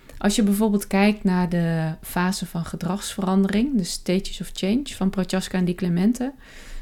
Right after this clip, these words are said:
dan is er eigenlijk maar één fase waarin adviezen en tips geven zinvol is.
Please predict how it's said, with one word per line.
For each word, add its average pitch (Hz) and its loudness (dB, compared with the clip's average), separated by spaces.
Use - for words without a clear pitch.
dan 202 4
is 214 4
er - 0
eigenlijk 269 2
maar 208 4
één 226 4
fase 202 2
waarin 180 2
adviezen 208 -2
en 175 -2
tips 202 2
geven 175 -2
zinvol 180 0
is. 151 -8